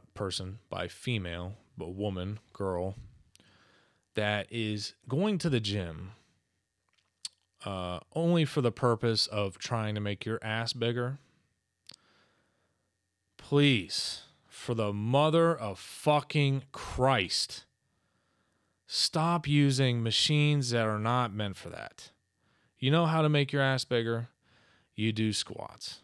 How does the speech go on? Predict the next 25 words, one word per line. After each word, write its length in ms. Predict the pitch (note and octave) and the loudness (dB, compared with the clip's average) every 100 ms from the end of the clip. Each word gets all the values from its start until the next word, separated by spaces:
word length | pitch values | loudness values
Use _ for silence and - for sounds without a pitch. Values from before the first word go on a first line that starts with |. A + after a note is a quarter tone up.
| _ _ | _ _
You 160 | A2+ C#3 | 0 2
know 120 | D3+ | 4
how 140 | D3 | 4
to 60 | D3 | 2
make 220 | C3+ B2 | 2 0
your 100 | B2 | 0
ass 200 | A2+ A2 | 0 -2
bigger? 240 | A2+ G#2+ | -2 -2
You 200 | G#2 A2+ | -2 -2
do 520 | G#2+ A#2+ B2 B2 A#2+ - _ _ _ _ _ | -2 2 4 6 2 -2 _ _ _ _ _
the 100 | G2 | -6
fucking 380 | - A#2+ - A2+ | -2 -2 0 -2
stair 360 | - A#2+ A2 | 2 2 2
climber. 460 | G2 G2+ F2+ F2 F2 | 0 -4 -4 -4 -6
You 200 | F#2 A2 | -2 -2
do 240 | A2 C3 | 2 4
things 440 | C3 C#3 B2 A#2+ G#2+ | 4 2 0 0 -2
that 220 | A2 F#2 | -4 -2
do 280 | A2 A#2 A#2 | 0 2 2
with 240 | A2 G2+ | 0 -4
the 120 | G2+ | -4
legs 460 | F#2 G2+ A2 A2 G2+ | -4 0 2 2 -2
and 100 | G#2 | -6
the 100 | F#2 | -6
glutes. 580 | F#2+ A2 B2+ G#2 - | -2 2 4 2 -2